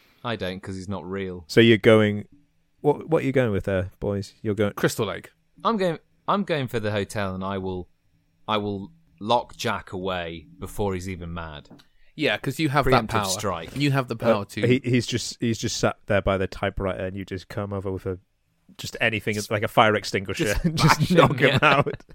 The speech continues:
Speaker 1: But then that's the twist. I end up being the killer.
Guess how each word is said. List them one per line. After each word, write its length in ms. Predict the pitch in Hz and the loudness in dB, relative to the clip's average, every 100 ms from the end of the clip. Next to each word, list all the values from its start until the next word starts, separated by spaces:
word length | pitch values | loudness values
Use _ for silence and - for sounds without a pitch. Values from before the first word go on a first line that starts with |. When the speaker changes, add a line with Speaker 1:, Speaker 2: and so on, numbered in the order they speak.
| - _ _ _ | -20 _ _ _
Speaker 1:
But 120 | 135 | -2
then 180 | 160 160 | 0 0
that's 180 | 160 - | -4 -4
the 80 | 147 | -4
twist. 440 | 202 180 - - _ _ _ 131 | 0 0 0 -10 _ _ _ -2
I 120 | 160 | 0
end 120 | 147 | 0
up 100 | 127 | -2
being 180 | 131 127 | -2 -2
the 60 | 113 | -2
killer. 400 | - 156 110 | -4 -6 -6